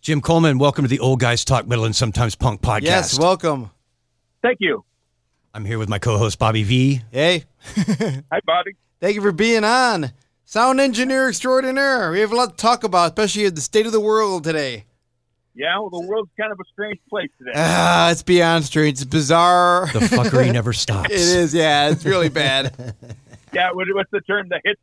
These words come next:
Speaker 3: keep on coming.
Speaker 2: They keep, yeah, they keep, Eddie Van Halen just died, too. This is terrible.
Speaker 3: I know.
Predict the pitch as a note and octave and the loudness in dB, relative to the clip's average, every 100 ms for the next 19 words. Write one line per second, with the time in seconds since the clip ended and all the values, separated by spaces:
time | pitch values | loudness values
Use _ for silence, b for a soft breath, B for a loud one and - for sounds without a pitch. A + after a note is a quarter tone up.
0 | - G#3 G3+ F#3 - F3+ C#3+ A2 _ - | -12 -10 -8 -10 -10 -10 -10 -14 _ -10
1 | D#3+ - A#3 B3 C#4+ A3 E3+ - _ _ | -10 -6 -4 -2 -2 -4 -8 -16 _ _
2 | _ _ E3 F3+ F#3 G#3+ G3 A3 G#3 E3 | _ _ -2 2 4 4 4 2 0 -2
3 | D#3 F3 D#3+ D3+ B2+ D3 C3 A#2 C3 E3 | -4 -2 0 -2 -4 -4 -6 -10 -14 -10
4 | - F#3+ C3 G#2+ E3+ E3+ F3 - _ - | -4 -4 -4 -6 -6 -4 -8 -14 _ -20